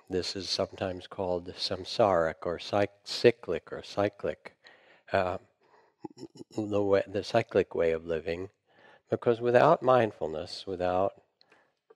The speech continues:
some sense of awareness, when experiences arise, what arises with them is habit, reactivity.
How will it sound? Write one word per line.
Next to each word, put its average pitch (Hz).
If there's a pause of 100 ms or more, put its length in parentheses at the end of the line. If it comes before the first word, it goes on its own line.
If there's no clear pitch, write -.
some 92
sense 95
of 85 (480)
awareness, 98 (1040)
when 110
experiences 123 (360)
arise, 87 (880)
what 101
arises 90
with 87
them 92
is 90
habit, 92 (1040)
reactivity. 95